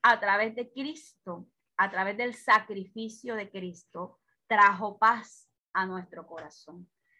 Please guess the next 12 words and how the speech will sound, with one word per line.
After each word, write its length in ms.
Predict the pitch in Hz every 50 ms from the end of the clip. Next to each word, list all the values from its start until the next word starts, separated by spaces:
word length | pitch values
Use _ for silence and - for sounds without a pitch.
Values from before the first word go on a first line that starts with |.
| _ _ -
trajo 380 | 202 196 196 180 202 196 196
paz 340 | - 214 233 262 269 - - _ _ _ _ _ -
a 120 | 196 202
nuestra 460 | 202 190 190 185 - - 175 175 165
vida, 320 | 170 170 170 165 - 160 - - - _ _ _ _ _ _ _ _ _ _ _ _ _ _ _ _
trajo 480 | 190 190 214 220 226 220 247 - - -
paz 300 | - 262 294 320 320 - - _ _ _ _ - - _ _ _ _ _ _ _ _ _ _ _ -
a 160 | - 294 302
nuestros 560 | 294 294 294 285 285 - - 262 254 - - _
corazones 960 | - 254 247 233 202 - - - - 202 185 180 175 165 165 165 - _ _ _ _ _ _ _ _ _ _ _ -
y 100 | 247 247
nos 200 | 233 226 208